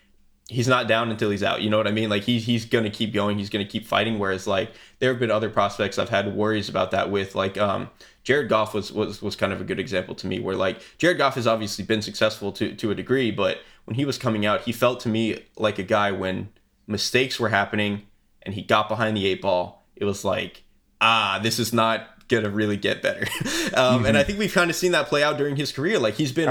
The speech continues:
Speaker 1: really
Speaker 2: Absolutely.
Speaker 1: good, um, even or ahead. Like, he, he's been really good with certain parameters functioning with the, within the offense. But when he gets behind the eight ball and he has to make some tough plays and he's, you know, down on the scoreboard,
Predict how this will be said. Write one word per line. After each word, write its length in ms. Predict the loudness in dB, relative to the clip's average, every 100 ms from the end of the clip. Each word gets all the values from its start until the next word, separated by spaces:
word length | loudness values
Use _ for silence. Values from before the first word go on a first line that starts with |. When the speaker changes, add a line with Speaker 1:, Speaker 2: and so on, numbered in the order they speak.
| 2
Speaker 1:
really 240 | 2 2
Speaker 2:
Absolutely. 360 | 2 2 2 0
Speaker 1:
good, 60 | 2
um, 240 | 2 0
even 260 | -2 -2 0
or 120 | 0
ahead. 380 | 2 2 0 0
Like, 160 | -2 0
he, 160 | -2
he's 160 | -2 0
been 160 | -2
really 180 | 0 0
good 180 | 0 -2
with 140 | -4
certain 540 | -2 -2 0 0 -2 -4 _ _ _
parameters 840 | -6 0 0 2 0 -2 -4 -10 -16 _ _
functioning 520 | -4 0 0 -2 -2
with 140 | -2 -2
the, 120 | -4
within 320 | -2 -2 -2
the 80 | 0
offense. 580 | 0 0 0 -2 -4 -12 _ _ _ _ _
But 60 | -4
when 100 | 0
he 120 | 0
gets 160 | -2
behind 300 | -2 -2 0
the 60 | 2
eight 140 | 0
ball 320 | 0 -2 -2 -4
and 100 | -4
he 120 | 0
has 240 | 2 0 -2
to 80 | -2
make 180 | -2
some 140 | -2 -2
tough 220 | 0 0
plays 420 | 0 2 2 0
and 160 | -4 -4
he's, 340 | -2 -2 -4
you 80 | -4
know, 120 | -4
down 320 | 0 2 2 0
on 60 |
the 60 | -4
scoreboard, 640 | -4 -2 0 0 0 -2